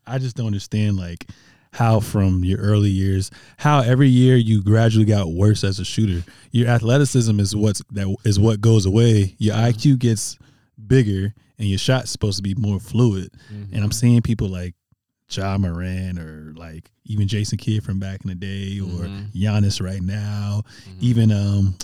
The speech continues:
Speaker 1: what's his name that's shooting right now? Uh, the center, Andre Drummond shooting threes. I'm just like,
Speaker 2: Yeah.
Speaker 1: "What's
Speaker 2: Mm-hmm.
Speaker 1: going on, dog?" Like,
Speaker 2: Mm-hmm.
Speaker 1: I think it's so, I think it's mental.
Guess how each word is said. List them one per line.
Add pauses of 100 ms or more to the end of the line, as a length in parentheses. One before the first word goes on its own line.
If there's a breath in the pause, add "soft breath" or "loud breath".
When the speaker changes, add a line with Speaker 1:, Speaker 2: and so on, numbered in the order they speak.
Speaker 1:
what's
his
name
that's
shooting
right
now? (160)
Uh, (300)
the
center,
Andre
Drummond
shooting
threes.
I'm
just
like,
Speaker 2:
Yeah. (160)
Speaker 1:
"What's
Speaker 2:
Mm-hmm.
Speaker 1:
going
on,
dog?"
Like,
Speaker 2:
Mm-hmm. (440)
Speaker 1:
I
think
it's
so,
I
think
it's
mental.